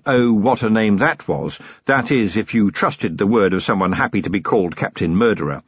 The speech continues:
Well, the man was in his fifties, not a good age to have to run and hide. No, Murderer was not going to be a problem, nor was Jefferson, idiot firebrand though he was. What Jefferson had suspected, Captain Murderer knew,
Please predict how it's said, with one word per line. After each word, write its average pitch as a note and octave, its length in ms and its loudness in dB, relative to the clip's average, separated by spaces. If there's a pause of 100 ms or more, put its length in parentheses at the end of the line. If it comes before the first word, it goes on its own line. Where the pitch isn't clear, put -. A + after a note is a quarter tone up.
(640)
Well, F#2+ 280 0
the G#2 100 0
man F2+ 220 0
was F2 120 -2
in F#2+ 60 0
his E2 160 -2
fifties, E2 520 -4 (300)
not C3 140 0
a B2 120 -2
good C3 100 2
age A2+ 300 2
to G#2+ 120 -2
have G#2+ 220 -4
to A2+ 120 -2
run F2+ 320 0
and F2 160 -2
hide. D#2+ 460 -4 (840)
No, F2 300 0
Murderer D3+ 460 2
was B2 200 0
not G#2+ 300 0
going F#2 220 0
to F#2 80 -4
be F2+ 100 0
a E2+ 60 0
problem, C#2+ 460 -6 (360)
nor B2+ 240 4
was A#2+ 220 0
Jefferson, - 500 -4 (280)
idiot A2 320 0
firebrand F#2 640 0
though F2+ 140 0
he F#2 80 0
was. G2 420 -2 (640)
What G3+ 200 0
Jefferson D3 440 0
had A2 180 -2
suspected, - 680 -6
Captain G#2 340 0
Murderer D#2+ 380 0
knew, F#2+ 400 0